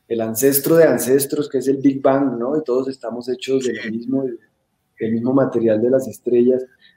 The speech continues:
Speaker 1: Pues puede ser un, un pleonasmo, una tautología, para acordarse otra vez de Vallejo, decir que, que, que uno está definitivamente marcado por sus antepasados, pero hablo de los más recientes, ¿no? Yo creo que así uno no conozca a sus antepasados, a sus abuelos, pues tiene el,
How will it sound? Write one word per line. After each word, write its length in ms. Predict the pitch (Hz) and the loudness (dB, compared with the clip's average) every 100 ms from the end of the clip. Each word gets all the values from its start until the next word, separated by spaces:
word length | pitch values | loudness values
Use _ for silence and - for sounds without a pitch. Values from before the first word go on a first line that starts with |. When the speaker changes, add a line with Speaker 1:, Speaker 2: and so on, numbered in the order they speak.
| _ | _
Speaker 1:
Pues 160 | - 110 | -10 -4
puede 240 | 131 135 | 4 4
ser 180 | 131 139 | 6 4
un, 200 | 139 139 | 6 4
un 340 | 143 139 143 131 | 4 2 2 4
pleonasmo, 720 | 139 139 135 135 135 139 135 | 6 6 6 4 4 4 4
una 240 | 127 131 | 2 2
tautología, 680 | 143 135 139 120 110 123 131 | 2 2 2 2 0 2 0
para 120 | 127 120 | 0 -6
acordarse 400 | 117 117 113 123 | -4 -4 -4 -6
otra 220 | - 127 | -4 -2
vez 120 | 127 | 0
de 80 | 127 | 0
Vallejo, 440 | 123 117 117 117 _ _ _ _ _ - | -2 -2 -4 -6 _ _ _ _ _ -4
decir 440 | 117 123 131 123 | -2 2 2 2
que, 280 | 131 135 135 - - | 6 6 6 2 -2
que, 240 | 123 117 | 0 0
que 120 | 117 117 | -2 -4
uno 140 | 120 | -4
está 180 | 120 127 | 0 4
definitivamente 720 | 131 131 131 127 117 120 123 131 | 4 2 -2 0 0 0 -2 0
marcado 400 | 131 - 117 117 | 0 0 0 0
por 160 | 127 | -2
sus 160 | 123 120 | -8 -14
antepasados, 680 | 113 - - 107 139 135 113 - | -14 -14 -14 -8 2 2 2 0
pero 160 | 120 | 2
hablo 200 | 120 147 | 6 8
de 60 | 151 | 8
los 180 | 139 127 | 6 2
más 200 | 123 - | -4 -2
recientes, 640 | 131 - 147 127 - - | -2 4 4 4 -2 -18
¿no? 200 | 117 - _ _ _ _ - _ 113 117 | -20 -20 _ _ _ _ -20 _ -8 -2
Yo 320 | 120 131 131 | 0 0 0
creo 240 | 143 139 | 2 2
que 140 | 139 143 | 2 -2
así 220 | - 143 | 0 0
uno 100 | 147 | 2
no 180 | 143 135 | 0 -2
conozca 480 | 139 135 139 - 139 | -2 0 -2 -4 -6
a 40 | |
sus 180 | 143 131 | -6 -6
antepasados, 800 | 120 117 - 107 110 117 123 123 | -8 -10 -14 -14 -4 -2 -2 -6
a 60 | |
sus 200 | 117 113 104 | -14 -16 -12
abuelos, 400 | 104 113 135 - | -6 -2 -4 -6
pues 200 | 101 - | -20 -20
tiene 360 | - 113 147 156 | -8 -4 -2 -2
el, 240 | 127 110 | -4 -8